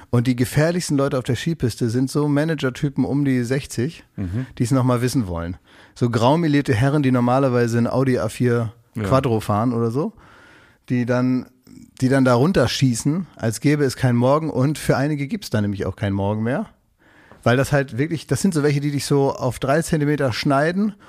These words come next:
Speaker 1: um nochmal ihre Männlichkeit unter Beweis zu stellen, weil auf den Skiern merkt man's nicht so.
Speaker 2: Ah, so ist mein Vater nicht.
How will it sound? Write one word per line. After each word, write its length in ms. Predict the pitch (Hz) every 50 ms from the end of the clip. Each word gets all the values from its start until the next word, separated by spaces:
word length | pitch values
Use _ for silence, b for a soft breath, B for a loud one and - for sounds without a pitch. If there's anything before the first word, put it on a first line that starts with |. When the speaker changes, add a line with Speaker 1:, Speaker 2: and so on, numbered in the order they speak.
| B B B
Speaker 1:
um 160 | - 165 185
nochmal 320 | 180 165 127 147 151 151
ihre 160 | 123 143 139 135
Männlichkeit 500 | 135 143 160 160 - - 123 107 107 110
unter 160 | 107 107 104
Beweis 360 | 101 104 98 101 101 104 -
zu 80 | - 113
stellen, 280 | - - 120 120 123
weil 120 | 120 117 -
auf 120 | 117 -
den 160 | - 131 120
Skiern 340 | - - - 156 151 143 139
merkt 220 | 135 135 139 -
man's 200 | - 92 85 -
nicht 160 | - 69 - -
so. 200 | - 60 - - B B B B B B B B B
Speaker 2:
Ah, 220 | - 98 104 120 127
so 200 | 120 135 147 147
ist 140 | 131 -
mein 120 | - 120 107
Vater 300 | - 107 101 90 90
nicht. 40 | 80